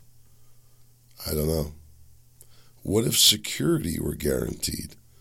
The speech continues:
What if we could develop the technology that you could guarantee people's security or nearly guarantee it?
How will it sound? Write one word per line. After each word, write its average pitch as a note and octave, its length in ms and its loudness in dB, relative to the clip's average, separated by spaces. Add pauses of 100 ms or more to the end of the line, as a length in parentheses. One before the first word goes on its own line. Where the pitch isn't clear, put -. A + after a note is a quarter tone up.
(720)
What A2 220 2
if C3 180 2
we A#2 100 4
could G#2+ 460 0
develop F#2 480 2
the G#2+ 140 0
technology D#2+ 1080 0 (1400)
that - 120 -8
you G#2 120 0
could D#2 240 -4
guarantee E2+ 640 0
people's D2+ 440 -2
security D#2 680 -2
or D#2+ 100 -10
nearly F2+ 440 4
guarantee - 520 -4
it? - 220 -10